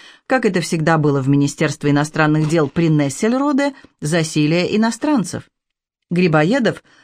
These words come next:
долгое время имея дело с такими дипломатами, как Мазарович,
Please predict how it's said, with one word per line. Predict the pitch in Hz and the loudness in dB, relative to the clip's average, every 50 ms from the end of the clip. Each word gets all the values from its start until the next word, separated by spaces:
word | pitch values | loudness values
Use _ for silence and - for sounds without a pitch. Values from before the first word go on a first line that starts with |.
| _ - | _ -6
долгое | - 175 233 320 370 359 294 285 247 214 180 | -2 0 2 2 2 2 2 2 0 0 2
время | 160 165 190 208 208 196 180 147 | 0 0 0 2 2 0 0 -2
имея | - - 180 185 196 202 185 160 | -2 0 0 2 2 2 0 0
дело | 147 143 156 147 143 | 0 0 0 0 0
с | 135 - | -2 -2
такими | - 156 156 - 185 170 | -4 -4 -2 0 0 0
дипломатами, | 156 143 147 143 - 156 160 170 180 175 165 160 - 151 151 143 | 2 0 -2 -2 0 0 0 2 2 0 0 0 0 0 0 0
как | - 160 151 151 - | 0 -2 -2 0 2
Мазарович, | 147 147 139 156 175 240 302 330 226 151 139 - - | 0 2 2 2 0 0 0 0 -2 -2 -4 -6 -12